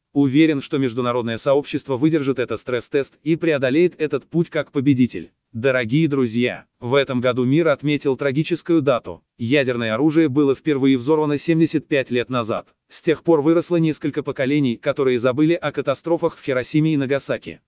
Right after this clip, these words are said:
"Однако анализ глобальной ядерной архитектуры показывает, что это неправильный и опасный путь", сказал президент.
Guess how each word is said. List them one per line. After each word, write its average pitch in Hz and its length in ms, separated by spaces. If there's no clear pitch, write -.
"Однако 151 600
анализ 165 380
глобальной 139 500
ядерной 139 440
архитектуры 131 680
показывает, 117 720
что - 240
это 147 200
неправильный 156 600
и 147 80
опасный 143 480
путь", 127 340
сказал 143 480
президент. 117 640